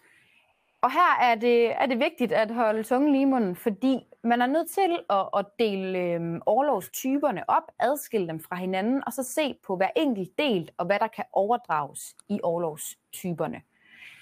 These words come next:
Jeg har taget en illustration med fra Udbetaling Danmark, øh, som her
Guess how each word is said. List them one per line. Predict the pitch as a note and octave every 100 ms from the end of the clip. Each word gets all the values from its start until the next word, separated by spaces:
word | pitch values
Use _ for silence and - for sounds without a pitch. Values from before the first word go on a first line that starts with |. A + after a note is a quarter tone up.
| - _ -
Jeg | B3+
har | B3+
taget | - B3+ A#3 G#3+
en | A#3 A3+
illustration | A3+ A3 A#3+ - E4+ C#4+ F3+ E3
med | F3+ G#3+ B3 D4+ D#4+ _ _ - -
fra | - - - G3 G3+ _ _ _ -
Udbetaling | F#3+ E3 - D3+ - E3
Danmark, | A#3 F4+ G4+ _ _ _ _ _ _ -
øh, | A#3 A3+ A3
som | - C4 B3 - _
her | - C#4